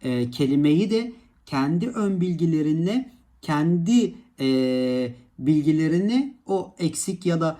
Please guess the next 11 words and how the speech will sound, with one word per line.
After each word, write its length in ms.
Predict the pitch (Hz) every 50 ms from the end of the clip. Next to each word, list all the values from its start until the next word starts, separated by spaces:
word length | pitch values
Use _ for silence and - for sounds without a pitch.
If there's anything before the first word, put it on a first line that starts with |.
| - _
hatalı 640 | _ - 156 156 - - 170 165 165 165 165 165 165
ya 200 | 156 151 156 147
da 180 | 151 151 143 131
dizgi 300 | 139 135 135 156 220 208
bakımından 640 | 214 180 - 175 170 170 160 160 156 156 156 151 - - _ _ _
yanlış 500 | - 147 147 156 170 196 226 - - -
yazılan 420 | 180 165 147 151 151 139 131 123
kelimeyi 520 | 123 - 156 147 147 147 156 170 202 208 175
bile 400 | 180 170 170 190 220 262 262 - - - - _ _ _
rahatlıkla 840 | - 165 143 165 151 - - - - - - 196 226 240 240 - - - _ _ -
okuyabiliyordun. 840 | 180 170 - - 143 131 123 120 120 127 120 120 117 117 113 117